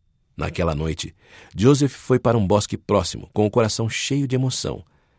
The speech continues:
pois queria ficar sozinho, longe da vista dos amigos e da família.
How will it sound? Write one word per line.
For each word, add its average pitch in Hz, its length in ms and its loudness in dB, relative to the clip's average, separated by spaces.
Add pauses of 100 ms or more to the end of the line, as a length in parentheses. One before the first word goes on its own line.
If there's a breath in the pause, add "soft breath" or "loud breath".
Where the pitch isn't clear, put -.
(300)
pois 151 180 -6
queria 139 220 -2
ficar 127 220 -6
sozinho, 90 540 -4 (380 loud breath)
longe 143 360 4
da 117 100 0
vista 101 320 -2
dos 87 220 -2
amigos 95 520 -2
e 92 40 -6
da 87 100 -4
família. - 540 -12